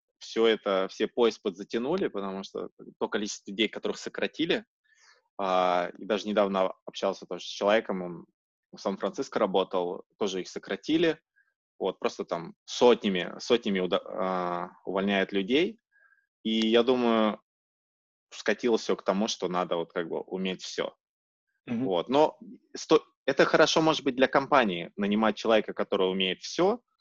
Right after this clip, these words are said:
Speaker 1: но это плохо. Ой, точ-, да, то есть для компании как раз в идеале хорошо, ну, шо нанимать человека, который умеет что-то одно делать хорошо.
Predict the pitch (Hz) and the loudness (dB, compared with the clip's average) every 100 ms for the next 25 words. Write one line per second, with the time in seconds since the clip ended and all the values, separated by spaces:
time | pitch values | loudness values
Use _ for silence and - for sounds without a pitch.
0 | _ _ - 135 135 - 123 165 160 147 | _ _ -4 -2 -2 0 4 6 6 4
1 | 143 - _ _ _ - 123 - - - | 4 2 _ _ _ 2 2 0 -8 -8
2 | 117 113 92 - _ - 98 - - _ | 2 4 4 0 _ -6 -6 -6 -20 _
3 | _ _ _ _ - 117 135 120 160 175 | _ _ _ _ 0 2 2 4 4 4
4 | 156 131 - - 113 - 104 120 120 110 | 2 0 0 2 2 2 2 4 4 2
5 | 117 113 - - 113 - - 117 113 113 | 0 -2 -6 -8 -10 -8 -4 -2 -2 -2
6 | 110 - 135 180 139 117 117 117 135 - | -4 -2 0 0 -2 -4 -2 -2 -2 -4
7 | - 117 104 117 110 95 - 101 95 - | -6 -2 -2 0 0 -2 -2 -4 -2 -2
8 | 101 - | -4 -6